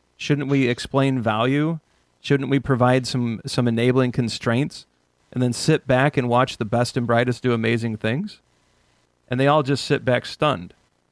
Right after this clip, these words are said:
I, that really is, um, and I, and someone hit me with that line of questioning earlier in my management career. They're like, someone hit it,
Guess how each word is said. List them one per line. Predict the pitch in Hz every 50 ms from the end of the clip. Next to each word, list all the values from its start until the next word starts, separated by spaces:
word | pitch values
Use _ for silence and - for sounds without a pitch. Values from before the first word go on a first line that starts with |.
| _ _ _ _ _ -
I, | 117 127 123
that | 117 120 147 160 160 -
really | 135 151 165 175 175 165 151
is, | 143 147 147 135 123 127 - -
um, | - 131 123 117 117 117 117 113 110 107 - _ _ _ _ _
and | - 139
I, | 170 180
and | 185 147 - 151 156 143
someone | - 190 185 175 156
hit | 135 165 156
me | 143 151
with | 147 139 -
that | - 143 151 101
line | 135 135 131 123
of | 113
questioning | - 139 135 131 - - 135 127 123 120
earlier | 117 131 135 135 131 131
in | 127 123
my | 127 139 160
management | 156 131 120 113 113 104 110 110 107 92
career. | - - 113 107 107 107 107
They're | 104 113 117
like, | 117 117 - - _ _ _ _ _ _ _ -
someone | - 175 160 143
hit | 156 165
it, | 139 123 -